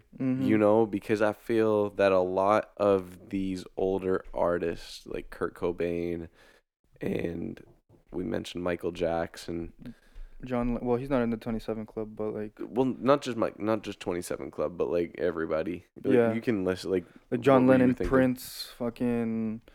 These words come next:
Speaker 1: Jim Morrison.
Speaker 2: Yeah, like, people that had a big impact on music, and I feel their music touched a lot of people.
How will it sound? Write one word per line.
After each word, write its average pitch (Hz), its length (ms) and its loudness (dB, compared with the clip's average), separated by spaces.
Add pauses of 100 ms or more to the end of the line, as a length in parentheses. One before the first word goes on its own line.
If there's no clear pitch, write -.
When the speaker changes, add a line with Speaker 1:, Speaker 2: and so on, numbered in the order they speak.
(520)
Speaker 1:
Jim 127 140 2
Morrison. 123 720 4 (600)
Speaker 2:
Yeah, 127 280 4
like, - 180 -4
people - 240 -4
that 147 100 -4
had - 160 -6
a - 40 -8
big 110 220 -2
impact 95 540 -2 (480)
on 90 520 0 (880)
music, 101 840 -6 (280)
and 98 120 -6
I 92 40 -6
feel 101 200 -2
their 95 160 0
music 92 420 -4
touched - 360 -4
a - 100 -6
lot - 180 -2
of - 100 -8
people. - 520 -10